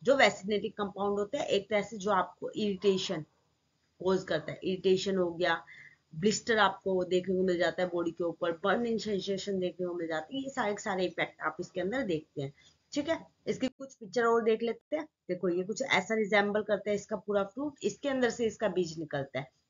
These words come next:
ये इसकी plant है जो कि alternative फॉर्म में आपको देखने को मिलते हैं। एक plant इधर है, एक दूसरी तरफ, Alternatively इसकी पूरी plant, इसकी green color की लीव्स होती है और ये आपका fruit आपको देखने को मिलता है। देखिए, ये आपको इसका fruit देखने को मिल रहा है,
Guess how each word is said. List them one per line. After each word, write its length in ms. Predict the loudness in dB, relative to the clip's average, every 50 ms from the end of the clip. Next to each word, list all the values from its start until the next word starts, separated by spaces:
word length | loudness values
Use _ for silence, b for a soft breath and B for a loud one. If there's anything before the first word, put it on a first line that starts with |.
| _ _
ये 100 | 0 0
इसकी 220 | 0 0 -2 -6 -6
plant 460 | -2 2 2 4 4 4 2 0 -4
है 140 | -6 -4 -4
जो 120 | -4 -4
कि 120 | -4 -2
alternative 640 | 0 2 2 2 0 0 0 0 0 0 -2 -4 -4
फॉर्म 240 | 0 0 2 2 2
में 120 | 2 0
आपको 280 | 0 -2 -2 -4 -4 -2
देखने 320 | -2 -2 -4 -2 -4 -4
को 120 | -2 -2
मिलते 300 | -2 -2 -2 -4 -4 -4
हैं। 80 | -2 -2
एक 160 | -2 -4 -2 0
plant 240 | 0 0 0 0 -2 -4
इधर 220 | -4 -4 -2 0
है, 100 | 0 0
एक 120 | -2 -2 -4 -6
दूसरी 260 | -6 -6 -4 -6 -6
तरफ, 220 | -4 -6 -8 -8 B B B B B B 0
Alternatively 720 | 0 2 2 2 2 2 2 2 0 -2 -6 -2 -2 -2
इसकी 200 | -2 -2 -6 -10
पूरी 220 | -10 -6 -6 -6
plant, 400 | -4 0 2 2 2 2 0 -4 -10 _ _ -10
इसकी 220 | -10 -6 -6 -6
green 260 | -2 0 0 0 0 2
color 260 | 2 2 4 2 2
की 140 | -2 -4 -2
लीव्स 340 | -2 -2 -2 -4 -6 -8
होती 200 | -8 -6 -6 -6
है 100 | -6 -6 -6 -10 _ _ _ _ _ -4
और 120 | -4 0
ये 100 | 4 4
आपका 260 | 4 4 2 -2 -8
fruit 360 | -12 -12 _ -10 -8 -2 -2
आपको 240 | -2 -2 -2 -6 -4
देखने 320 | -4 -4 -4 -4 -6 -6 -4
को 80 | -4
मिलता 320 | -4 -4 -6 -8 -12 -16 -16
है। 100 | -16 -18 _ _ _ _ _ _ _ _ _ _ _ _ _ _ -4
देखिए, 340 | -2 0 -2 -2 -2 -4 -2
ये 120 | 2 2
आपको 280 | 2 2 2 -2 -6 -6
इसका 220 | -6 -6 -6 -8
fruit 260 | -6 -4 -4 -4 -4
देखने 320 | -2 -4 -4 -4 -4 -6 -6
को 120 | -6 -4
मिल 160 | -4 -4 -6
रहा 180 | -6 -8 -10 -12
है, 60 | B